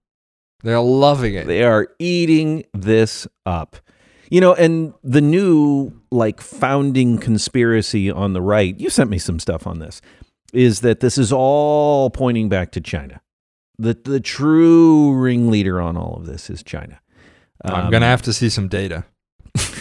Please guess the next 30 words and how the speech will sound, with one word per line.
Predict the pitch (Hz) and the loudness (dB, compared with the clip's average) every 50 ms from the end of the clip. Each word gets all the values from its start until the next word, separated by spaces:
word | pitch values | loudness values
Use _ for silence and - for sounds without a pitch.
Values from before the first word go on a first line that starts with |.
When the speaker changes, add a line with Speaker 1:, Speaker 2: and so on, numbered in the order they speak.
| - - - - - _ _ _ - - _ _ _ _ _ - - - - - | -18 -20 -20 -20 -20 _ _ _ -18 -18 _ _ _ _ _ -6 -6 -6 -2 2
Speaker 2:
No, | 156 151 147 | 4 4 6
no, | 143 135 | 6 4
no. | 131 131 110 98 143 131 | 4 4 4 2 2 2
Speaker 1:
<laughs> | |
Speaker 2:
You | 139 196 | 4 4
don't | 262 220 185 | 4 4 4
understand | 170 143 131 123 - - 139 127 117 | 4 4 2 2 4 4 4 4 4
how | 127 113 | 4 4
this | 107 107 - | 2 0 2
works, | - 139 156 147 - - | 2 2 2 2 0 -2
sir. | - 110 80 76 71 - _ _ _ _ - _ | -6 -6 -6 -6 -10 -14 _ _ _ _ -4 _
<laughs> | - - - - - - - - - - - - - - - - - - - - - - - 175 180 175 165 151 139 123 117 113 104 - - - _ _ - - _ _ _ - - | -2 -2 -2 -4 -8 -10 -10 -10 -10 -8 -6 -6 -6 -8 -8 -12 -12 -6 -2 -2 -2 -2 -2 -4 -4 -4 -6 -8 -10 -12 -12 -12 -16 -16 -16 -16 _ _ -20 -20 _ _ _ -20 -10
Speaker 1:
Yeah, | - 98 101 104 | -6 -4 -2 0
they | 104 120 139 | 2 2 2
started | 139 - - 139 143 147 135 120 107 104 104 - | 2 2 4 4 4 6 4 4 2 0 -2 -4
it | - - - _ _ _ _ _ - _ _ | -8 -18 -20 _ _ _ _ _ -20 _ _
with | 107 107 107 107 - - | -2 0 0 0 0 -2
the | 113 | -8
China | 104 - 135 131 135 131 120 | -2 0 0 2 2 2 4
virus | 117 131 143 143 117 104 101 98 - | 4 6 6 6 4 2 -2 -4 -4
and | 107 104 107 107 | -6 -6 -4 -4
then | 113 110 107 | -4 -2 -2
the, | 104 101 101 98 95 95 90 90 95 95 _ | -2 -2 -2 -2 -4 -4 -6 -8 -10 -12 _
and | 95 - 107 110 | -10 -6 -4 -2
then | 107 117 120 117 | -2 -2 -2 -2
the | 110 104 | -4 -4
China | - - 135 127 120 113 107 | -2 0 0 0 0 -2 -4
coup. | 107 - 131 120 101 90 - _ _ | 0 0 0 0 0 -4 -10 _ _
Speaker 2:
But, | - 170 165 - 127 | 0 0 0 0 -4
but | 139 - - _ | -4 -4 -6 _